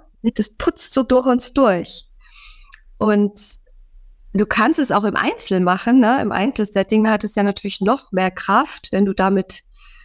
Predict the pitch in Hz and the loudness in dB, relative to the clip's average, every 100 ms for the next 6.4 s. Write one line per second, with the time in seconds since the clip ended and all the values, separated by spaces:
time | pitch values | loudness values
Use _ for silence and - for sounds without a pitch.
0 | - _ - - _ 196 202 277 277 - | -20 _ -20 -20 _ 0 2 4 4 4
1 | 240 262 247 226 226 220 220 208 190 220 | 4 4 4 0 0 0 0 -2 -2 2
2 | 320 - 285 - 247 - 226 - 262 277 | 0 0 -6 -2 0 0 -2 0 0 0
3 | - 208 208 285 339 285 277 - 214 - | 0 2 2 4 4 4 2 -2 -6 -4
4 | 214 220 220 202 202 202 - 214 294 - | -2 0 0 0 -2 -2 -4 0 0 -2
5 | - 214 226 - 202 269 302 254 247 240 | -6 -8 -4 0 2 4 2 0 -2 -2
6 | 226 240 - 247 | -2 0 -2 -2